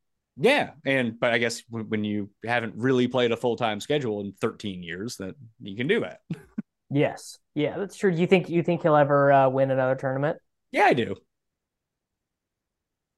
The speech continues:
Speaker 2: I probably would set it right about even money, both sides, you know?
Speaker 1: 'Cause I, like, the stock answer is just no, but not putting anything fucking past this guy.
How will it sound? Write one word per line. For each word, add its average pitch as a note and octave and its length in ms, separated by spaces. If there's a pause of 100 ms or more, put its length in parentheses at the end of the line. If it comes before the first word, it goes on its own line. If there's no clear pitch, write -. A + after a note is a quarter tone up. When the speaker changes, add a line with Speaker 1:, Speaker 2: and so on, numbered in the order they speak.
(380)
Speaker 2:
I F3 120
probably A#3 640
would D#3 300
set D3 300
it C#3+ 100
right C3+ 200
about C3+ 240
even C3 260
money, C3 380
both B2+ 200
sides, C#3 520 (200)
you D3 120
know? D3 160
Speaker 1:
'Cause F3+ 120
I, F#3+ 360
like, F3+ 200
the F#3+ 120
stock A3+ 340
answer F3 300
is C3 80
just B2+ 180
no, A#2 640
but A2+ 300 (680)
not F3+ 220
putting B2 140
anything G#2+ 260
fucking G#2 260
past F2 260
this E2+ 140
guy. C2+ 240